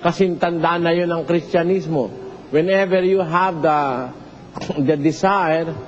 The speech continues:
to serve God and Christ, meron kang masasalungang ganyang pag-uusig. Sinasabi uli yan sa Mateo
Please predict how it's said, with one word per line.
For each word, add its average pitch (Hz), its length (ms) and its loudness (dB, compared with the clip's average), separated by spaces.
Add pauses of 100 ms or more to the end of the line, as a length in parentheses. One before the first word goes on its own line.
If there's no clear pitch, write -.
(420)
to 190 80 4 (480)
serve 202 400 0
God 170 400 0
and 160 160 0
Christ, 185 560 0 (400)
meron 185 320 2
kang 190 240 0
masasalungang 170 960 2
ganyang 156 400 2
pag-uusig. 147 720 2 (400)
Sinasabi 180 640 2
uli 180 400 4
yan 196 160 -2
sa - 80 2
Mateo 175 640 2